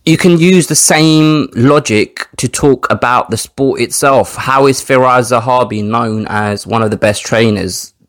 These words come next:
How's Greg Jackson, Greg Jackson, Greg Jackson known as one of the best trainers and coaches? How's Mark Henry known as such a great stand-up specialist? None of them thought,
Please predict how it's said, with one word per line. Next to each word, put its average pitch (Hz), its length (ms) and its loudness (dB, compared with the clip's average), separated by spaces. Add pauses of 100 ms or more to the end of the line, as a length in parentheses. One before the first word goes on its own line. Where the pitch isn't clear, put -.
(120)
How's 120 400 0
Greg 120 300 0
Jackson, 120 500 -4 (220)
Greg 95 220 -8
Jackson, 98 480 -6 (280)
Greg 123 240 0
Jackson 113 500 -2
known 107 360 -2
as 98 280 -10
one 104 140 -6
of 101 80 -6
the 95 60 -8
best 95 260 -10
trainers 104 380 -4
and 92 120 -6
coaches? 90 540 -6 (480)
How's 123 220 -2
Mark 135 240 0
Henry 123 340 0
known 107 280 -2
as 104 120 -8
such 101 220 -8
a 101 40 -10
great 107 300 -4
stand-up 101 480 -4
specialist? - 840 -8 (540)
None 147 300 2
of 165 80 2
them 151 140 2
thought, 131 520 -2